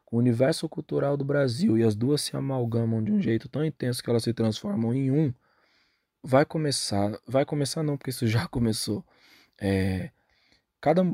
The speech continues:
cada, cada ano, né, a partir de agora,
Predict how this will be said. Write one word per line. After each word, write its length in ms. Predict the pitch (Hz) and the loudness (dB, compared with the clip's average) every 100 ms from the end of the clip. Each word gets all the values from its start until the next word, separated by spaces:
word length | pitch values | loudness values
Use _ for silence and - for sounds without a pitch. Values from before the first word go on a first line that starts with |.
| - - | -4 -2
cada, 500 | 160 165 165 156 - | 0 4 4 2 -2
cada 240 | - 156 165 | -4 0 2
ano, 480 | 135 131 143 107 - _ _ - | 2 2 2 0 -4 _ _ -8
né, 140 | 95 | -4
a 80 | 95 | -4
partir 320 | - 180 - | -4 -10 -8
de 100 | - | -2
agora, 400 | 95 104 104 117 | 0 2 2 2